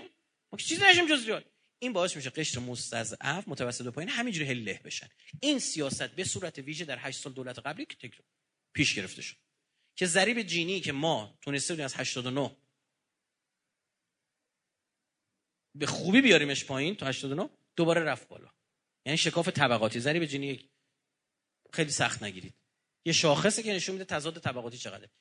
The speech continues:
بین ثروتمندترین و فقیرترین چقدر فاصله است. این کم شده بود، دوباره رفت بالا. این کار بانکاست. بعد حالا یه سوال،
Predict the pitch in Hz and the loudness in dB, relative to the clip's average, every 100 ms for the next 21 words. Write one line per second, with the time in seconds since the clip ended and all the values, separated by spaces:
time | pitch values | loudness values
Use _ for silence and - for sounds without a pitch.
0 | _ 180 190 175 156 139 139 143 139 143 | _ -2 -2 0 -2 -2 -4 -4 -2 -4
1 | 139 131 - 131 135 151 165 113 104 101 | -2 -4 -2 -4 0 0 0 -4 -6 -10
2 | - - - - _ _ - 254 - 180 | -12 -14 -18 -20 _ _ -2 2 6 6
3 | 123 - 110 101 110 - - 165 127 104 | 4 0 -4 -4 -6 -6 2 4 4 0
4 | - - - _ _ _ _ _ _ _ | -6 -18 -20 _ _ _ _ _ _ _
5 | _ _ _ _ _ _ _ _ _ _ | _ _ _ _ _ _ _ _ _ _
6 | _ _ _ _ _ _ _ _ _ _ | _ _ _ _ _ _ _ _ _ _
7 | _ _ _ _ 143 143 135 117 95 104 | _ _ _ _ 2 6 6 6 2 -8
8 | - - _ _ _ _ _ _ _ _ | -12 -18 _ _ _ _ _ _ _ _
9 | _ _ _ 214 277 277 311 - 269 277 | _ _ _ 6 8 8 6 6 10 10
10 | 226 - | 8 0